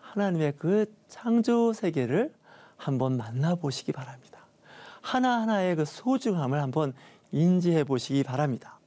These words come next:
저는요, 바깥에 나갈 때마다 하나님의 그 창조 세계를 다시 한번 봅니다. 하나님께서 스스로 만들어 놓으시고 뭐라고 말씀하실까요?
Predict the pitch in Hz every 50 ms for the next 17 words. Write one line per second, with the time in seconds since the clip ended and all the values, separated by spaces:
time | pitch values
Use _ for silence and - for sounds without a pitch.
0 | _ _ _ _ _ _ _ _ - - 143 139 151 202 233 170 - - - -
1 | - - _ _ - 139 - - 156 180 220 202 175 147 147 143 - 147 131 127
2 | 160 160 147 147 - - - - - - - - 254 247 240 226 220 220 214 208
3 | - 202 - - - 262 254 247 285 240 - - 185 165 160 165 165 160 - 139
4 | 135 127 - 190 196 196 202 196 196 190 190 - - - _ _ - 156 151 135
5 | - - - - - - _ _ _ _ _ - - - - - - - 269 285
6 | 285 277 269 254 254 214 220 208 - - - 302 285 277 285 254 220 160 135 147
7 | 151 202 240 240 226 202 185 - - 185 190 180 151 120 127 151 196 233 226 214
8 | 196 196 - 202 185 170 180 190 - - 139 151 196 226 233